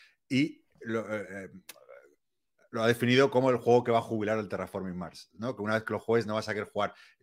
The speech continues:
Yo el Terraforming Mars solo jugué una, una partida y me aburrió, eh, por el momento, yo que sé.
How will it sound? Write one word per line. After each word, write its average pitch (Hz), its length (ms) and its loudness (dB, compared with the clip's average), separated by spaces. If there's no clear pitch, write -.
Yo 117 180 0
el 127 80 -2
Terraforming 127 360 -2
Mars 131 160 -2
solo - 440 -4
jugué 117 200 -4
una, 104 120 -4
una 117 200 -2
partida 113 320 0
y 110 40 0
me 104 60 -4
aburrió, 110 480 -2
eh, 95 100 -20
por 90 200 -8
el 87 80 -8
momento, 95 420 -8
yo 95 100 -8
que 95 100 -6
sé. 139 240 -2